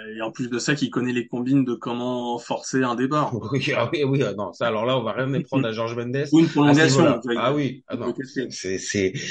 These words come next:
Speaker 2: et en plus, <clears throat> Lyon, euh, forcément, en début de mercato, c'est un petit peu pris au piège avec les fameuses déclarations.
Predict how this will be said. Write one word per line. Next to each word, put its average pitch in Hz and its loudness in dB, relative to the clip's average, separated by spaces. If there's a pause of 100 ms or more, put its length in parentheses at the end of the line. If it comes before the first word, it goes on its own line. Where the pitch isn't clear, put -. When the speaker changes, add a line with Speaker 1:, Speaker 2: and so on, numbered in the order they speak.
(220)
Speaker 2:
et 127 6
en 123 4
plus, 202 0 (340)
<clears throat> 165 6
Lyon, 127 2 (400)
euh, 67 -10
forcément, 147 0
en 101 2 (180)
début 104 0
de 101 0
mercato, 104 0 (260)
c'est - -6
un 110 2
petit 107 -4
peu 110 0
pris 127 0
au 135 2
piège 135 -2
avec 95 -4
les 101 -2
fameuses 101 0
déclarations. 98 -2